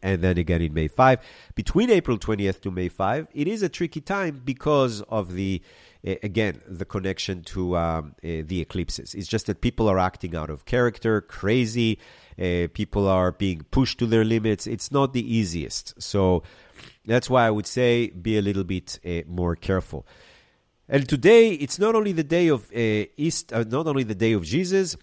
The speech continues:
uh, and, and Christ, I mean, it's the same,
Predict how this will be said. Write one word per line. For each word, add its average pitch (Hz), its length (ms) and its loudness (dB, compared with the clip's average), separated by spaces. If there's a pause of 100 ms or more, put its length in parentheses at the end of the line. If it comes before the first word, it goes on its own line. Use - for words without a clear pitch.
(180)
uh, 101 60 -4
and, 90 480 -6
and 85 240 -8
Christ, 151 640 0
I 87 60 -14
mean, 87 220 -6
it's 76 140 -12
the - 80 -18
same, 69 300 -12